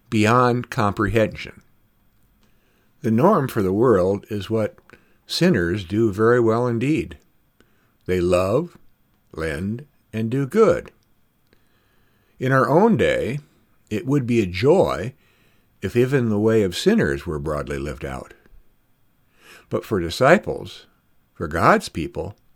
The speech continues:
loving, lending, and doing good are all about generosity that does not draw lines or boundaries based on the recipient's responses. It is good to keep in mind that love in this passage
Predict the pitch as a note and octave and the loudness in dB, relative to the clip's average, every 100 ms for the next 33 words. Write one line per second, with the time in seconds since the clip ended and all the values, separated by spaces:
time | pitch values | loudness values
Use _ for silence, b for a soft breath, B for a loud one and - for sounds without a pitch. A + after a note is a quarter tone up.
0 | _ b b b - A2+ C3 B2+ B2 A2+ | _ b b b -4 2 4 4 0 -2
1 | - A2 G#2+ G2+ G#2 G#2+ F2 F2 B2+ B2 | -2 0 0 0 -2 -2 -4 0 0 0
2 | F#2 B2+ A#2+ F#2 - _ _ b b b | -2 -2 0 -4 -6 _ _ b b b
3 | b G#2+ G#2+ A2+ C3 A#2 A2 G2 F#2+ A2+ | b 0 2 6 6 6 4 2 -2 -2
4 | A#2+ G#2 B2 D3 - E2 E2 b b - | 0 2 0 0 -4 -6 -6 b b -12
5 | F#2 G#2+ A2+ A#2+ B2 G#2+ A2+ A#2 A#2 A2 | -6 -4 0 0 0 -2 0 2 2 2
6 | A2+ D#3 A2 B1 A1+ - D2+ E2+ A#2+ G3 | 0 0 -4 -6 -12 -10 -8 -2 2 2
7 | B2 D2 C#2+ - G2+ A#2 - - - F#2+ | 2 -2 -4 -4 0 0 -2 -14 -12 -8
8 | F2 D#2+ - A#2+ A#2 A2+ G#2+ - G2+ - | -8 -8 -6 -6 -2 -4 -4 -8 -8 -8
9 | C3 D3+ - - - _ _ _ _ b | -8 -8 -10 -14 -16 _ _ _ _ b
10 | b b b b b b b - B2 A#2 | b b b b b b b 0 2 2
11 | F#2+ D3 G3+ D#3+ D3 E3+ E3+ D#3 C#3 D#3 | 4 8 8 6 -2 -2 -2 0 0 0
12 | F3+ D3 G#2 G2 G2 A2+ A#2 C3 C#3 - | 0 2 0 0 -2 -2 0 0 0 -2
13 | A2+ A#2 D3 - F#2 D#2 E2+ D#2 - | -4 -4 -6 -4 -4 -4 -6 -8 -14